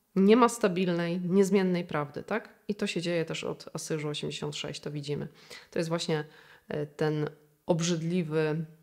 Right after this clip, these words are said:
obrzydliwe oblicze współczesnego komunizmu. Podważa się prawdę, że jest tylko jeden Kościół Boży, a jest tym Kościół tak katolicki. Zmienia się definicję na soborze z Kościół jest Kościołem,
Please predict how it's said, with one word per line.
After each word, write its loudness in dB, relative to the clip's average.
obrzydliwe 0
oblicze -2
współczesnego -6
komunizmu. -2
Podważa 4
się -2
prawdę, 0
że -4
jest -6
tylko -2
jeden 4
Kościół -2
Boży, 2
a 0
jest 0
tym -2
Kościół -6
tak -8
katolicki. -4
Zmienia 4
się -4
definicję 0
na 0
soborze -4
z -6
Kościół 0
jest 0
Kościołem, -2